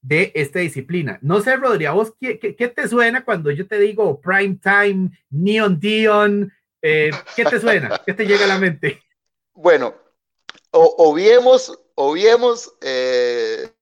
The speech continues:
Speaker 2: lo que el tema principal del, del capítulo que es, son superatletas, ¿verdad? Pero sí, el, eh, el, en, en una época donde tal vez no era muy común este tipo de atleta,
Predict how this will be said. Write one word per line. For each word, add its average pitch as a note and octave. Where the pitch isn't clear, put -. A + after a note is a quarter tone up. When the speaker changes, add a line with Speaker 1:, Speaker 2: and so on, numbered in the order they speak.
Speaker 2:
lo B2+
que A#2+
el A#2+
tema F3+
principal D#3+
del, F3+
del B2+
capítulo D#3+
que B2+
es, D3+
son B2+
superatletas, A2
¿verdad? C#3
Pero C3
sí, F#3
el, F#3+
eh, B2
el, C3
en, C#3+
en C#3+
una G3
época A3
donde B2+
tal A#2+
vez D3
no D3+
era F#3
muy F#3
común F#3+
este E3+
tipo F#3
de F3+
atleta, F3+